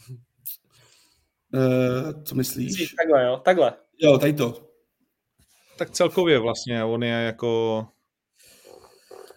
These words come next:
Speaker 2: No tak každý,
Speaker 1: Hmm.
Speaker 2: hele, takhle, já bych to nedělal, každý tým má někoho takového vlastně, když to vemem, jako na,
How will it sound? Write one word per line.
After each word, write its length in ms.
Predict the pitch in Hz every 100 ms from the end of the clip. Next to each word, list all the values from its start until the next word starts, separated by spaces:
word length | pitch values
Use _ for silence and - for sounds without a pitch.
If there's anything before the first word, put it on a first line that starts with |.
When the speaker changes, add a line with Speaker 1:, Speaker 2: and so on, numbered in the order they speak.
| - -
Speaker 2:
No 60 |
tak 140 | 120 123
každý, 380 | 123 127 151 156
Speaker 1:
Hmm. 100 | 143
Speaker 2:
hele, 160 | 156 165 123 - 147
takhle, 200 | 147 147
já 120 | 143
bych 120 | 170
to 200 | 202 180 175
nedělal, 420 | 175 160 170 170 165
každý 300 | 175 175 202
tým 200 | 180 175
má 120 | 165
někoho 300 | 139 139 151
takového 340 | 143 147 143
vlastně, 220 | 135 127 139
když 120 | 127
to 100 | 143
vemem, 280 | 127 127 127
jako 180 | 127
na, 120 | 135